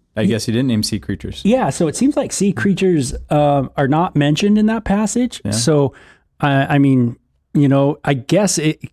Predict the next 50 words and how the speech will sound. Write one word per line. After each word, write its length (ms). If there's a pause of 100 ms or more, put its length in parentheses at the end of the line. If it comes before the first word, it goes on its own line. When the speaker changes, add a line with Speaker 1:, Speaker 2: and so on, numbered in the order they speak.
(140)
Speaker 2:
I 60
mean, 340
you 120
could 220
be 100
right. 500
It 120
could 180
be 80
something 280
that's 160
just 180
silent 480
and 140
just, 200
we 100
don't 160
know. 240 (160)
Speaker 1:
Yeah. 220
Speaker 2:
You 120
know, 440
um, 480
but 240
if 140
we 80
just 260
take 360
the, 280
the 140
verse, 460
I 120
guess, 320
really 380 (140)
just 280
literally, 520
literal, 420
you 120
know, 120
just 220 (320)
flat 240
out 400
for 140
Speaker 1:
Yeah. 100
Speaker 2:
what 160
it 80
says, 420 (640)
it 100
sounds 300
like, 340 (120)
um, 360